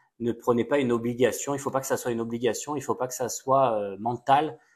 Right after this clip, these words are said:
Il faut toujours agir avec bienveillance avec votre cœur. Si vous avez du mal, euh, faut pas se forcer,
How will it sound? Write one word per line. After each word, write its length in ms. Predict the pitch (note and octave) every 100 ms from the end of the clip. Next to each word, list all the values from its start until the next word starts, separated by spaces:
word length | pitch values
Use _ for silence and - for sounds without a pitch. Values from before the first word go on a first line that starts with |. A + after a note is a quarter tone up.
| _ _
Il 80 | A2
faut 160 | - A#2+
toujours 380 | B2+ B2+ C#3+
agir 300 | A#2 G#2 C3
avec 220 | C3+ G#2 G#2
bienveillance 540 | B2 A2 A2+ C3+ C3+
avec 180 | G#2 G#2+
votre 300 | B2+ - A2+
cœur. 320 | - G2 D#2+
Si 300 | - - G#2+
vous 160 | G#2+ G#2+
avez 240 | G2+ G#2
du 160 | G2+ G2+
mal, 500 | G2+ B2 C#3 F#2 F2 G2 _ -
euh, 460 | G#2 F#2+ F#2 F2+ D#2+ E2 _ _ _ _ _ _ _ _ _ _ _ _ - - _ _ _ _ _ _
faut 120 | -
pas 140 | - A#2
se 120 | -
forcer, 640 | A#2 - - B2+ F#2 -